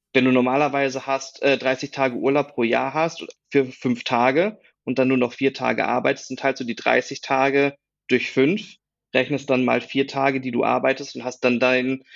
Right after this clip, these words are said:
entsprechenden individuellen, ähm, reduzierten Urlaubsanspruch. Aber dann musst du natürlich für die freien Tage, die du hast, so oder so, ähm, dann keinen Urlaub mehr einsprechen, einreichen, weil der ist ja so oder so frei, der Tag.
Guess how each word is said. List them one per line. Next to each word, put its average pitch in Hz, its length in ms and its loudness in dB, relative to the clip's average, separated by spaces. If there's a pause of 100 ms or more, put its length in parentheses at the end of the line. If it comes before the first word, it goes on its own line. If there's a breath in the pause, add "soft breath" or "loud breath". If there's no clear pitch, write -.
(180 loud breath)
entsprechenden 123 1000 0
individuellen, 123 1120 0
ähm, 117 260 -2
reduzierten 120 640 -4
Urlaubsanspruch. - 880 -2 (160)
Aber 117 140 0
dann 120 120 4
musst 127 160 2
du 143 60 0
natürlich 139 320 2
für 131 80 -2
die 120 100 -2
freien 120 300 0
Tage, 131 320 0
die 123 100 -8
du 110 140 0
hast, - 580 -4
so 120 120 0
oder 113 180 4
so, 143 380 2 (200 loud breath)
ähm, 123 320 4
dann 123 140 0
keinen 120 220 0
Urlaub 123 280 2
mehr 107 140 -2
einsprechen, 113 440 -4
einreichen, 117 460 -2
weil 107 60 2
der 110 80 2
ist - 100 -6
ja 110 80 0
so 110 100 -2
oder 101 140 0
so 101 140 -4
frei, 95 320 0 (180)
der - 80 -2
Tag. - 300 -6